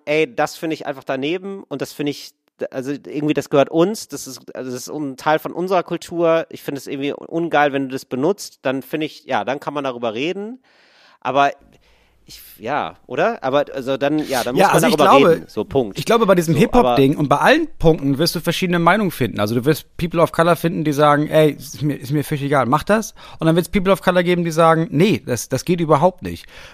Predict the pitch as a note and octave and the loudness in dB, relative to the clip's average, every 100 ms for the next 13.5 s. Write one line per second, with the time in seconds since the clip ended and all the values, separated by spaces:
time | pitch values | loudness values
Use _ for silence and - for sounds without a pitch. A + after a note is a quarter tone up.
0 | - A2+ A2 G#2 C3 C#3 D#3+ F3 C#3 D3+ | -8 -2 0 0 0 0 0 0 0 2
1 | B3+ C4 F#3 - E3+ F3 F3 - A3 F#3 | 4 4 2 2 2 2 -2 -4 -2 0
2 | B2 D#3 D#3 D#3 D3 - D#3+ D3+ E3+ - | 0 -2 0 0 0 -8 -6 0 0 0
3 | A2 C3+ E3+ D#3 C#3 D#3 E3 D#3+ D#3+ D#3 | -6 -2 -2 0 0 0 0 -2 -2 -2
4 | C3+ B2 A#2+ B2 A#2+ - D3 D3+ A#2+ A#2+ | -2 0 0 -2 -2 0 2 2 0 -4
5 | - - - C3+ C3+ - D3 G3 C3 A2 | -16 -20 -8 -2 -2 -4 0 0 0 0
6 | C#3 - - - A2+ A2 C#3 A#2+ F2+ G3 | -2 -4 -12 -2 2 4 2 0 2 2
7 | G#3+ D3 C3+ C#3+ B2 C#3+ D3 D3+ D3+ E3+ | 6 4 4 -2 -6 -2 0 4 4 2
8 | - - A#3+ F3+ F#3 G3 - D#3+ - - | -2 -2 2 4 2 0 -10 -20 -20 -20
9 | A#2 A#2 F3 G3+ E3 C#3 D3 - C3 C#3+ | -6 0 2 4 2 4 4 2 -2 -2
10 | D#3 C3 C#3 C3+ C3 B2 C3 B2+ B2 B2+ | -2 -2 -2 -2 -6 -4 -2 -4 -4 -4
11 | C#3 B2+ C#3 C3 C#3+ C3 A3 A#3+ - D3+ | -2 0 0 0 0 0 0 -2 -2 -2
12 | B2+ B2 - - A#2+ D3 G#3+ - E3+ D#3 | -2 -4 -4 -4 0 2 2 0 0 0
13 | D3+ C#3+ - - - | 0 -2 -6 -12 -14